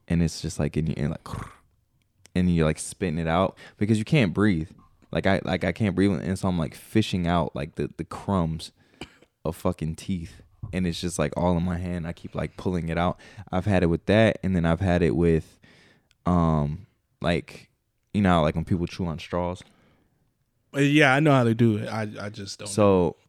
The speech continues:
Speaker 2: I don't
Speaker 1: like,
Speaker 2: get why people do it. That shit is, I, I can't fuck with chewing on straws.
Speaker 1: Like, I, I, like, in my dream, I'll be chewing on a straw, but, like, I'll go to take it out of my mouth, and it just, like, it keeps getting longer
Speaker 2: <laughs>
Speaker 1: and longer.
Speaker 2: Like a magic trick or
Speaker 1: Yeah,
Speaker 2: something.
Speaker 1: and I'm like, "What the fuck?" Like that, or, like, if I'm chewing on bubble gum,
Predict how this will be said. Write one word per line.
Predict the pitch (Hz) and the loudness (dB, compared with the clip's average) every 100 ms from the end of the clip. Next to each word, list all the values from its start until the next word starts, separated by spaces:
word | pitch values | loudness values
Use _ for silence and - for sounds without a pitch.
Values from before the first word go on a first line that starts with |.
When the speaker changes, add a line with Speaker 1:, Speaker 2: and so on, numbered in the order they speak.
| _ | _
Speaker 2:
I | 117 | 0
don't | 139 | 4
Speaker 1:
like, | 98 | 6
Speaker 2:
get | 139 | 6
why | 123 110 | 4 0
people | 117 110 | -2 -6
do | 107 107 | -4 -2
it. | 104 104 | -2 -6
That | 113 | -10
shit | - 117 | -8 -10
is, | 98 101 - - - | -10 -12 -14 -16 -16
I, | 101 104 110 | -14 -10 -8
I | |
can't | 120 113 101 | -4 -4 -4
fuck | 104 - | -8 -8
with | 104 | -12
chewing | - 110 104 | -8 -6 -6
on | 101 | -8
straws. | - 104 104 | -10 -10 0
Speaker 1:
Like, | 101 95 | 2 4
I, | 90 92 | 4 2
I, | 78 | 0
like, | 92 92 | 2 2
in | 92 | 2
my | 87 | 0
dream, | 85 98 92 | 2 2 2
I'll | 80 | 0
be | 82 87 | -2 -4
chewing | - 90 | -2 0
on | 76 78 | -2 -4
a | |
straw, | - 90 90 80 | -4 2 4 2
but, | 82 | 0
like, | 87 82 | -4 -2
I'll | 82 | 0
go | 87 | 0
to | 87 | 0
take | 85 90 82 | 0 -2 -2
it | |
out | 80 | -2
of | |
my | 85 | -2
mouth, | 87 87 92 - - | 0 0 0 -2 -2
and | 90 | 0
it | 80 | 0
just, | 78 78 - | 0 -4 -2
like, | 80 | -4
it | 73 | -4
keeps | - 85 - | -2 -4 0
getting | 82 85 | 0 0
longer | 80 82 90 110 101 | 0 0 2 0 4
Speaker 2:
<laughs> | 139 127 - - - | 4 2 -2 -18 -2
Speaker 1:
and | 87 87 | 0 4
longer. | 151 95 98 98 113 - - | 6 6 4 2 0 -10 -2
Speaker 2:
Like | 131 127 | 0 0
a | |
magic | 107 113 120 123 | -2 0 0 0
trick | 135 127 | 2 4
or | |
Speaker 1:
Yeah, | 123 107 147 135 107 | 6 8 8 8 6
Speaker 2:
something. | - | 6
Speaker 1:
and | 110 | 6
I'm | 117 | 6
like, | 107 | 6
"What | 101 123 | 4 4
the | 147 | 2
fuck?" | - 147 151 - | 2 4 4 4
Like | 101 90 | 0 2
that, | 98 110 | 4 6
or, | - 101 | 8 8
like, | 90 90 | 6 4
if | 90 | -2
I'm | 87 | -4
chewing | - 107 | 0 2
on | 85 | 2
bubble | 80 85 110 | 0 -2 0
gum, | 107 117 | 2 2